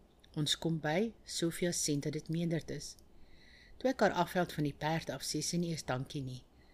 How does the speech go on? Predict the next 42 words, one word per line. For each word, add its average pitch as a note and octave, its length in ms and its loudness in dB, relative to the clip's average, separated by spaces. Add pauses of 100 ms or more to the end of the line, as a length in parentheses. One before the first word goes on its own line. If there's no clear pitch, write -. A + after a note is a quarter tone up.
(240)
Sy - 180 2
was F3 160 0
so A3+ 160 6
boos D#3+ 460 2
dat D3+ 160 -6
ek C#3 120 -6
kon D3+ 160 -4
sien D#3+ 280 0
sy D3 180 -2
sou D3+ 180 -2
dit D3 240 -4
moontlik D#3+ 500 -2 (140)
nog D#3+ 160 -2
dieselfde E3 500 4
aand C#3 300 -4
weer C3+ 160 -4
vertrek - 560 -4
het, - 160 -20 (160)
en D3+ 180 2
Meendert C#3 400 0
ook. D#3+ 300 -6 (1400)
Hulle E3 120 6
het D3 120 0
mekaar D#3+ 240 6
skaars G3 400 8
met F3 100 4
die D#3+ 80 8
hand D#3 180 6
gegroet D#3 400 0
en C#3+ 120 -6
toe D#3 120 2
weggedraai C3+ 680 0 (340)
en D#3 100 0
nie D#3+ 120 4
'n D3+ 60 6
stomme F#3 480 4
woord D#3 300 4
verder C#3+ 360 4
met C3 140 -2
mekaar C#3 340 -2
gewissel C3 480 -2
nie. B2 220 -6